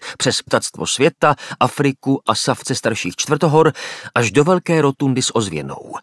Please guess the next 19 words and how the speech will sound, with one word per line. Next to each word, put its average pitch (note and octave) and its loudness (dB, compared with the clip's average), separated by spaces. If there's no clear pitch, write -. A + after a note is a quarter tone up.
„Vidím, A3 6
že A#3+ 6
muzeum G#3 8
znáte G3+ 4
skutečně G3 0
velmi G3+ 2
dobře,“ G#3+ -4
poznamenala, F#2+ -2
zatímco F#3 -6
se F3 -2
s - -2
ním D#3+ 0
snažila D3 0
udržet B2 -4
krok. - -4
„Ano.“ G3 4
Vyšli D#3+ 4
bronzovými D#3+ 2
dveřmi G2 -2